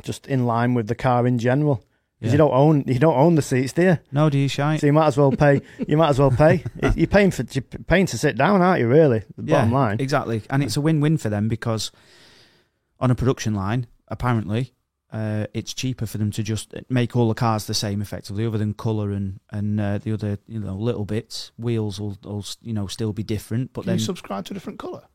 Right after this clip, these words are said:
Speaker 2: you can subscribe, yeah.
Speaker 3: <laughs>
Speaker 2: Yeah, I
Speaker 3: Hey,
Speaker 2: fancy having a,
Speaker 3: if
Speaker 2: I
Speaker 3: they all came out white, but you could,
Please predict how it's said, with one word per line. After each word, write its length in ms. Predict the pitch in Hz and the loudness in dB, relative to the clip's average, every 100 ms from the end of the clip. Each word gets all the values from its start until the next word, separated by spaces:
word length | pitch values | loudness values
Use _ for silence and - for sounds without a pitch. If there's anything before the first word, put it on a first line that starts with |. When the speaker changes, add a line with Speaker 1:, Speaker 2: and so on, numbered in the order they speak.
| _ _ _ | _ _ _
Speaker 2:
you 120 | 120 | -10
can 160 | 110 135 | -4 -2
subscribe, 520 | - 131 - 175 175 | 0 -2 0 2 4
yeah. 200 | 143 113 - | 4 0 -2
Speaker 3:
<laughs> 80 | - | -2
Speaker 2:
Yeah, 160 | 135 123 | 0 2
I 60 | |
Speaker 3:
Hey, 40 | 254 | 2
Speaker 2:
fancy 260 | 175 - | 2 2
having 200 | 160 143 | 2 4
a, 140 | 135 120 | 4 4
Speaker 3:
if 60 | 165 | 4
Speaker 2:
I 80 | |
Speaker 3:
they 60 | - | 2
all 120 | 190 | 2
came 280 | 170 175 165 | 0 -2 0
out 160 | 160 156 | -2 0
white, 300 | 180 139 117 | 0 0 -4
but 100 | 120 | -4
you 80 | 131 | -2
could, 160 | 139 | -2